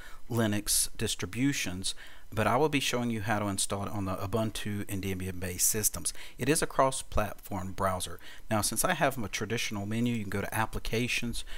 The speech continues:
go to Internet after you get it installed, and click on the Mint icon. And as you can see, it says, "Mint is a fast minimum browser that protects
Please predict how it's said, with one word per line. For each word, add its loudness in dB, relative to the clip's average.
go 2
to 0
Internet 2
after 0
you -2
get 4
it 0
installed, 2
and -2
click 0
on 2
the -2
Mint 0
icon. 0
And 2
as 2
you -2
can -2
see, 2
it 2
says, 2
"Mint 4
is 0
a -2
fast -2
minimum 2
browser 4
that -4
protects -4